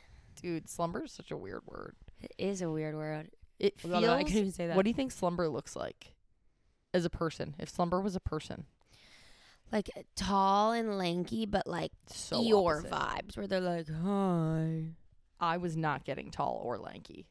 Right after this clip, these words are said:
Speaker 2: I was getting the exact opposite of both.
Speaker 1: Like a little, I, like, for some reason,
Speaker 2: Like a
Speaker 1: slumber's
Speaker 2: meatball.
Speaker 1: sleep deprived to me a little, and they're like,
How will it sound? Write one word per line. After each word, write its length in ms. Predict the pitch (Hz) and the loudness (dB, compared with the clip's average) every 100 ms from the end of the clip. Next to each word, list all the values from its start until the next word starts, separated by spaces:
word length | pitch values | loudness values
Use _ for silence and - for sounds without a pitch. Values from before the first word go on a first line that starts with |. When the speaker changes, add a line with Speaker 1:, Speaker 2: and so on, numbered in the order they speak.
| _ - | _ -12
Speaker 2:
I 40 | |
was 100 | 156 | -10
getting 280 | 165 156 151 | -8 -8 -10
the 60 | 139 | -10
exact 360 | 120 107 113 - | -10 -12 -12 -4
opposite 400 | 135 - - - | -2 -2 -8 -10
of 100 | - | -8
both. 260 | - - - - _ _ _ _ - - _ _ - | -10 -10 -16 -20 _ _ _ _ -20 -20 _ _ -10
Speaker 1:
Like 180 | 202 180 | -4 0
a 60 | |
little, 220 | 185 196 - | 4 6 6
I, 100 | 196 - | 2 4
like, 180 | 220 | 2
for 140 | - 220 | 2 -6
some 160 | 220 | -4
reason, 300 | 220 240 262 | -4 -4 -2
Speaker 2:
Like 120 | 240 190 | 2 4
a 40 | |
Speaker 1:
slumber's 280 | 185 208 190 | 4 4 4
Speaker 2:
meatball. 180 | 170 - | 4 2
Speaker 1:
sleep 380 | 202 196 - | -2 -4 -4
deprived 540 | - - 185 185 185 - | -4 0 0 0 -2 -4
to 80 | 214 | -6
me 180 | 196 170 | -4 -4
a 40 | |
little, 200 | 175 - | -6 -8
and 100 | - | -8
they're 100 | - | -10
like, 200 | 170 175 | -10 -12